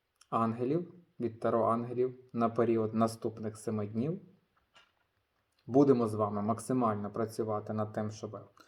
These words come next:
хороші сценарії майбутнього <clears throat> максимально реалізовувались,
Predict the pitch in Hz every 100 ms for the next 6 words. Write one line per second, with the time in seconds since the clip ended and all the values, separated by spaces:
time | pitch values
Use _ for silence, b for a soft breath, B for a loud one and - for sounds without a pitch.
0 | b b b b b b - 151 156 131
1 | - 110 - 120 113 110 107 110 107 107
2 | 107 107 107 - - _ _ - 160 120
3 | 107 - - _ _ _ _ _ _ _
4 | _ - 127 - 127 117 104 101 101 101
5 | 104 107 117 131 160 180 -